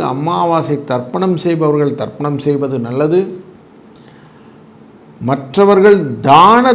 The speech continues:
தர்மங்களை அவசியம் செய்வது, முக்கியமாக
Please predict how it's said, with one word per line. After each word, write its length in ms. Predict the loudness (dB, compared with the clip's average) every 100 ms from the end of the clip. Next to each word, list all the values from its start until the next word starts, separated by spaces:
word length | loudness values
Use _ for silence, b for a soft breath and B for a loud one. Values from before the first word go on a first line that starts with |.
| 4
தர்மங்களை 640 | 4 4 2 4 6 8 6 4
அவசியம் 500 | 0 0 2 2 0
செய்வது, 420 | 0 2 2 4 2 2 -2 -8
முக்கியமாக 960 | -10 -8 -4 -2 -2 -4 -6 -2 0